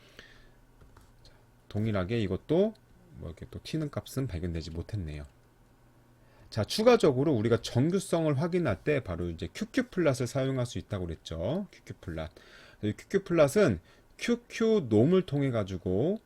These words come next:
어, 우리가, 어, 큐큐 놈과 큐큐 라인을 통해서 그릴 수가 있겠고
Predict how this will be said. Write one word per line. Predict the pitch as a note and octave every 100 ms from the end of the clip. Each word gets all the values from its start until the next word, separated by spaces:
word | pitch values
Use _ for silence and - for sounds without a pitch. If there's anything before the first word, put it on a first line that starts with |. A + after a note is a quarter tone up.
| _ _ _ _ _
어, | E2+ D#2+ E2+
우리가, | G2 G2 G2 G2+ - - _ _ _
어, | - E2
큐큐 | - - F#3+
놈과 | C#3 F2+ G#2 B2
큐큐 | - - D#3
라인을 | F2+ G2+ B2
통해서 | - A#2 A2
그릴 | - G2
수가 | - A#2+
있겠고 | A2 - E2+ - E3 F#2